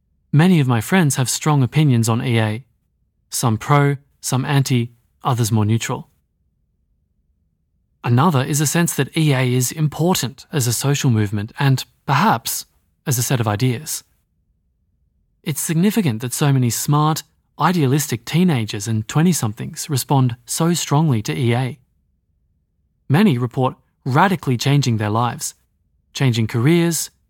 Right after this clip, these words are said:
changing their day-to-day behavior, committing to give a large proportion of their income to charities they describe as "effective," in quotes. E As also share a lot of unusual language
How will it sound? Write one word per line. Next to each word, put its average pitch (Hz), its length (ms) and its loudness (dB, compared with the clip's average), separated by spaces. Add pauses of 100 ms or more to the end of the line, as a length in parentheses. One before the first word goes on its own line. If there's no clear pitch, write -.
(260)
changing 117 340 2
their 113 140 0
day-to-day 113 380 -2
behavior, 147 560 0 (760)
committing 139 320 2
to - 80 -4
give 120 160 0
a 113 140 -2
large 117 180 -2
proportion 120 420 -4
of 107 60 -2
their 120 100 -2
income 147 360 0
to 131 100 -10
charities 127 440 -2
they 113 120 -2
describe 117 420 -2
as 113 260 0
"effective," 131 640 -4
in 120 140 0
quotes. - 420 -6 (1600)
E 135 200 2
As 151 400 0
also 160 320 -2
share 139 220 0
a 127 60 0
lot 127 160 2
of 127 80 2
unusual 120 540 0
language 143 560 -2